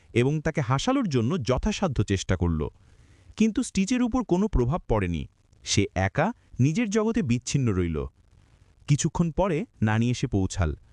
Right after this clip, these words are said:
এবং লিজি পোষা প্রাণীটিকে কাজে নিয়ে যাওয়ার চেষ্টা করে। পথে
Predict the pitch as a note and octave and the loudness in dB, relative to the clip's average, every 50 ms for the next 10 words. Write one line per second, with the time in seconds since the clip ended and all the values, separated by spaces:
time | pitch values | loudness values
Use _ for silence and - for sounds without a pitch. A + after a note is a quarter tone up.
0 | - - - - - C#3 D#3+ G3+ A#3 G#3+ C#3+ A#2 B2+ D#3 D3+ F#3+ A3+ - _ D#3+ | -20 -20 -20 -2 0 2 2 2 2 0 0 0 0 0 0 -2 -4 -2 _ -2
1 | D#3+ - - G#3+ - - A#2 A2 G#2+ G2+ A2 G2 - F3+ - - D3+ D#3 D#3 F#3 | 0 0 0 -2 0 0 0 0 0 0 0 0 0 -4 -2 -2 -2 0 0 0
2 | G3+ G3 F#3 F3+ D#3 E3+ F#3+ A3 - - A2 - - G#2+ F#2+ - E2 D#2 C2 - | 0 0 0 0 0 0 -2 -2 0 -2 -2 0 0 -2 0 0 -2 -2 -2 -4
3 | - _ - _ _ _ - - - _ _ - - - B2+ D#3 - - C#3+ G#2+ | -8 _ -20 _ _ _ -20 -20 -20 _ _ -20 0 2 2 2 2 0 0 0
4 | A2+ | 0